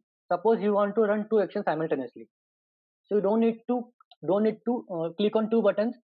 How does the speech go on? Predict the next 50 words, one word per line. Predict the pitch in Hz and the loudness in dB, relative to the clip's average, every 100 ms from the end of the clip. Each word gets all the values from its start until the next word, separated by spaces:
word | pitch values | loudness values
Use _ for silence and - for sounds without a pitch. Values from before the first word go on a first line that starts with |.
| _ _ | _ _
one | 175 175 180 | -2 0 2
by | 160 | 2
one. | 131 139 | 2 -2
You | 170 | 0
just | 196 196 | 0 0
need | 185 220 | -4 -4
to | |
create, | 220 175 175 - | 0 2 0 -4
uh, | 160 160 | -8 -8
click | 175 185 | -8 -2
on | 202 | 0
one | 185 190 | 0 -2
pro-, | 180 | -4
process | - 147 185 185 | -2 0 0 -2
button. | 170 208 269 _ _ _ | -2 -2 -4 _ _ _
Both | 151 175 175 | 0 2 2
the | 202 | 0
actions | - 202 | 0 -2
automatically | 175 - 160 175 180 | -2 -2 -4 -4 -4
get, | 175 170 | -4 -4
get | 170 170 | -4 -2
run. | 135 - _ _ _ _ _ _ _ _ _ - | -4 -6 _ _ _ _ _ _ _ _ _ -8
So | 175 | -6
this | 180 | -6
is | 196 | -2
our | 190 214 | 2 2
action | 160 - 175 | 0 -2 -6
and | 180 | -4
processes. | 139 135 - - _ _ _ _ _ _ _ | -6 -6 -12 -20 _ _ _ _ _ _ _
Now | 165 175 - - _ - | -4 -2 -2 -10 _ -6
Anaplan | 170 185 196 214 220 | -2 0 0 0 0
training | 196 175 202 220 - _ _ _ | 0 0 -2 -4 -10 _ _ _
or | 196 | 0
projects, | 185 147 147 - - - | 2 2 0 -4 -20 -8
like, | 175 190 - | -2 -2 -2
what | 156 185 190 | -2 -2 0
kind | 190 185 | -2 -2
of | |
projects | 196 175 190 | 0 0 0
I | 190 170 | 0 2
have | 190 | 2
worked | 156 127 123 | 2 0 -4
on. | 117 117 - _ _ _ - | -12 -16 -20 _ _ _ -6
So | 180 | -2
I | 147 | 2
have | 190 | 4
worked | 175 185 | 2 2
on | |
couple | 208 147 | -2 -2
of | 175 | -2